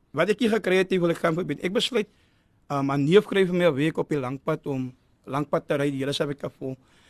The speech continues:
En ek begin 'n langpad begin ry. En op 'n dag besef ek maar, toe sterf 'n vriend van my wat ook langpad gery het, Pieter sy naam.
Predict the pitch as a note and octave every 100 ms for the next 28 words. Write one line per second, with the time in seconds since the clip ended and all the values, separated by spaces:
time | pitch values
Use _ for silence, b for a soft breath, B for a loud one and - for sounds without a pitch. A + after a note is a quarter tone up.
0 | b _ D#3 E3 F#3+ G3 G3+ G3 - -
1 | - C#3 E3+ - F3+ E3+ E3+ E3+ D#3 B2+
2 | C3 - _ _ _ _ _ - - -
3 | - D3 G3 F#3+ D3 C#3+ C#3+ - _ _
4 | _ _ _ _ _ _ _ _ _ _
5 | D#3+ - F#3 F#3 E3 D#3 C#3+ C3 - _
6 | _ _ _ _ _ _ - - G#3 G#3
7 | G#3 - G#3 G3 E3 E3 C#3+ D3 C#3+ -
8 | G#3+ E3+ D3 - D3+ - C#3 C#3+ - E3+
9 | - D#3 D#3 B2+ B2